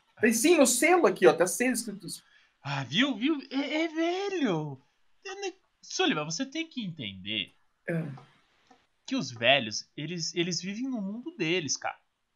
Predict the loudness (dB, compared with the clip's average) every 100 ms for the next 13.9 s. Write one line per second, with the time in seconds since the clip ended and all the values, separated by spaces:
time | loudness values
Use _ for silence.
0 | _ _ _ _ _ _ _ -4 -4 -2
1 | 4 6 8 6 4 4 2 0 -2 0
2 | 0 -2 -6 _ -2 0 -2 -2 -2 -2
3 | -6 _ _ _ _ _ _ _ _ _
4 | -12 -12 _ -6 -6 -6 -8 -6 0 2
5 | 4 6 6 6 10 10 10 0 -8 -8
6 | 4 8 8 8 8 8 8 4 2 2
7 | 4 6 6 6 8 8 8 10 8 6
8 | 6 6 10 10 12 12 12 12 -2 _
9 | 10 10 10 6 6 8 8 8 10 6
10 | 6 0 0 -12 -20 -20 _ -2 0 0
11 | 0 2 4 6 6 4 2 2 2 -2
12 | _ _ _ _ _ _ _ 0 4 4
13 | 4 6 6 6 10 10 10 6 0